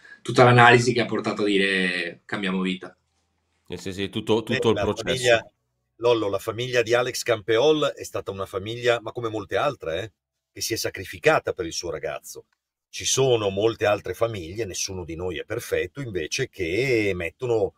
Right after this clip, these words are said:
Speaker 3: più pressione addosso ai figli, agli allenatori, che sacrifici per i figli, eh. Insomma, ognuno poi ha il suo temperamento, il suo modo di vedere le cose, però direi che,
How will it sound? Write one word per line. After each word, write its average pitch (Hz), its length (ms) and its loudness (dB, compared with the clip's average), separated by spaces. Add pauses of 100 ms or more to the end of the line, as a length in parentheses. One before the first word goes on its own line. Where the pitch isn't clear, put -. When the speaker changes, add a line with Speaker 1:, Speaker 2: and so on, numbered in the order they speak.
(380)
Speaker 3:
più 113 160 -8
pressione 117 680 6
addosso 95 380 2
ai 87 100 -2
figli, 123 340 -4
agli 101 160 2
allenatori, 113 680 0
che 107 480 2
sacrifici 98 720 -8
per 98 140 -2
i 98 80 -10
figli, 104 400 -4
eh. 92 100 -10
Insomma, 95 320 -8
ognuno 110 320 -4
poi 104 340 -4 (300)
ha 87 80 -4
il 92 60 0
suo - 160 2
temperamento, 101 680 0
il 92 60 -4
suo 95 120 -4
modo 98 180 -2
di 95 100 -4
vedere 95 300 2
le 92 100 2
cose, 110 360 2
però 95 360 2 (380)
direi 92 400 2
che, 92 840 0